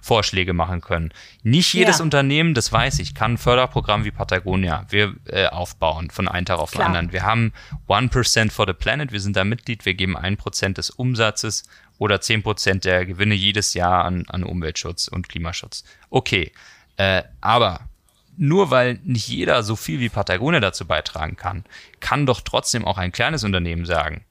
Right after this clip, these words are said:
Speaker 1: „Kann ich mir ein Prozent vielleicht leisten? Kann ich das machen?“ Selbst
Speaker 2: Ja.
Speaker 1: wenn's am Ende nur, äh, tausend oder wenn das nur fünftausend Euro im Jahr erstmal sind oder dann vielleicht fünfzigtausend, das spielt ja keine Rolle. Alleine sich mal Gedanken zu machen darüber,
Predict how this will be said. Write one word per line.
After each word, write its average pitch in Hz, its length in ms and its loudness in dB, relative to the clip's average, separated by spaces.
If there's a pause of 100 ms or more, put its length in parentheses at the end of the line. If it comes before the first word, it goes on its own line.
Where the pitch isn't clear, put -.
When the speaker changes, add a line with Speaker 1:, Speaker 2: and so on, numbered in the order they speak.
(140)
Speaker 1:
„Kann - 180 -4
ich 107 160 -2
mir 110 140 -2
ein - 180 -2
Prozent - 440 -6
vielleicht 104 360 -2
leisten? 101 480 -8
Kann 110 200 -2
ich 113 100 -6
das - 180 -4
machen?“ 135 280 -6
Selbst 92 240 -2
Speaker 2:
Ja. 254 80 0
Speaker 1:
wenn's 233 160 2
am 110 100 0
Ende 143 540 -2
nur, 131 460 0
äh, 127 500 -2
tausend 135 480 0
oder 107 260 2
wenn 113 100 -2
das 123 200 0
nur 131 180 -2
fünftausend 123 760 0 (240)
Euro 139 360 4
im 123 140 2
Jahr 143 200 4
erstmal 123 360 2
sind 151 180 -2
oder 113 180 4
dann 120 160 0
vielleicht 117 220 0
fünfzigtausend, 107 880 0 (300)
das 113 160 4
spielt - 200 -4
ja 143 100 4
keine 113 300 0
Rolle. 123 520 2 (300)
Alleine 135 400 4
sich 135 240 0
mal 113 360 4
Gedanken 127 580 0
zu - 180 -2
machen 92 360 2
darüber, 101 440 0